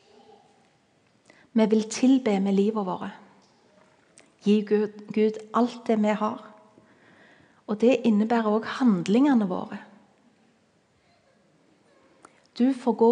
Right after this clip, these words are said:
i lydighet uten å forstå. Uten å se resultatene av din lydighet. Det er ikke din oppgave å vite hva neste skritt er.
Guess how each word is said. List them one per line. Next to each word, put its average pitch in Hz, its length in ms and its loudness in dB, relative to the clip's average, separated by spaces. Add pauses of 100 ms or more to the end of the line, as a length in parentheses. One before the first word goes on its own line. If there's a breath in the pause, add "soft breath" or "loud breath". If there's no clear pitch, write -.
(120)
i 226 80 2
lydighet 220 760 -2
uten 208 300 -2
å 214 60 -4
forstå. 208 360 -10 (2250 soft breath)
Uten 240 400 4
å 254 140 4
se 233 260 2
resultatene 220 920 -2 (260)
av 180 160 -2
din 190 240 -2
lydighet. - 560 -8 (1800 soft breath)
Det 190 80 -2
er 196 80 2
ikke 240 220 -2
din 269 160 6
oppgave 262 400 0
å - 20 -8
vite 226 320 -2
hva 240 160 0
neste 226 320 -4
skritt - 400 -6
er. 269 80 -2